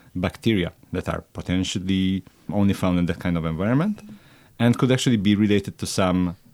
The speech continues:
ecosystems on the seafloor that are thriving on it. So these are all issues that are related to groundwater exploitation, and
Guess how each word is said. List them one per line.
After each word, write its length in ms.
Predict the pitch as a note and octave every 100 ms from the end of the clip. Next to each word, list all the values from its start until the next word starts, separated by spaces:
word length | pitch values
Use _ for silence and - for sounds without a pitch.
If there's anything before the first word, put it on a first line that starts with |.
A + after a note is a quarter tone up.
| - - -
ecosystems 640 | A2 B2 - - G2+ F2
on 120 | F#2+
the 40 | F2
seafloor 540 | - A2 - D2 C#2+
that 180 | E2 F2
are 220 | E2 D#2 -
thriving 380 | F#2+ F2+ E2
on 120 | D#2 D2+
it. 80 | - - - - - -
So 140 | - B2
these 180 | F#3+
are 180 | F#3 C3
all 460 | B2+ A#2+ B2 B2 A#2 - - -
issues 520 | A2+ - A#2+ A2 G2+
that 280 | F#2+ F2+ - -
are 140 | G2+ G#2
related 580 | G2 G2+ G#2 C#3 D#3+ - -
to 320 | F2 E2+ D#2+ - F2+
groundwater 360 | F#2+ F#2 F#2+
exploitation, 720 | F2+ - B2+ - F#2+ - D3+ F2+
and 300 | G2 F#2+